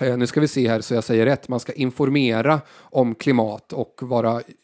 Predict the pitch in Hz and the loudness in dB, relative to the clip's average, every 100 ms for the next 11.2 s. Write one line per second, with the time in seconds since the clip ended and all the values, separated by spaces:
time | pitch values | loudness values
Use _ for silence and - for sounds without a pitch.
0 | _ - 120 113 117 - 147 117 113 120 | _ -8 -4 -4 -4 -2 0 0 0 0
1 | 117 143 120 110 113 - 123 110 123 - | 0 0 0 -2 -4 -4 -4 -4 -4 4
2 | 170 127 117 117 - - _ - 127 - | 4 4 -4 -14 -20 -20 _ -6 -6 -4
3 | - - 123 104 - 120 123 107 - 110 | -4 0 0 0 -2 0 -2 -4 -10 -10
4 | 110 107 104 107 _ - 151 117 - 156 | -10 -10 -10 -12 _ 0 0 0 -2 -4
5 | - - - 143 135 _ - 127 117 113 | -4 -10 -8 -6 -8 _ 0 2 2 0
6 | 113 117 117 117 143 156 - 165 - - | -2 -6 -8 -6 -2 -2 0 -2 -2 -6
7 | 165 - 131 - 139 131 175 123 117 117 | -4 -2 -2 -2 0 2 2 0 -6 -10
8 | - 135 120 117 113 117 127 123 113 135 | -4 -2 -2 -2 -4 -2 0 2 0 -4
9 | 123 - - 135 120 123 156 147 - - | -8 -12 -4 -2 0 0 0 -2 -4 -16
10 | - 123 113 - 123 - 139 127 123 - | -10 -8 -6 -8 -14 -8 -4 -2 -4 -6
11 | 139 | -8